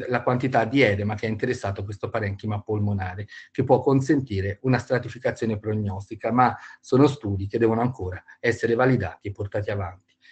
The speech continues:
Il ruolo della tac, abbiamo detto, la valutazione di complicanze e o sequele a breve termine e a lungo termine. A breve termine, l'enfisema, avete, sape-, nel, legate al barotrauma, torniamo ai setti interlobulari, vedete?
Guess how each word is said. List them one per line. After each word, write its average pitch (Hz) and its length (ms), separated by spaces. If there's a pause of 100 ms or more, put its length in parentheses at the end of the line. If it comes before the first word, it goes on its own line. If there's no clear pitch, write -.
(960)
Il 165 120
ruolo 185 400
della 202 280
tac, 226 300
abbiamo 147 320
detto, 151 280
la 185 100
valutazione 131 580
di 120 140
complicanze 143 1040
e 135 160
o 135 100
sequele 131 760
a 147 100
breve 135 300
termine 113 580
e 175 140
a 185 40
lungo 151 300
termine. 165 400 (240)
A 156 140
breve 151 260
termine, 175 560
l'enfisema, 117 840 (220)
avete, 110 440
sape-, 117 440
nel, 104 680 (320)
legate 131 460
al 110 80
barotrauma, 165 800
torniamo 165 760
ai 151 80
setti 143 340
interlobulari, 135 800
vedete? 143 520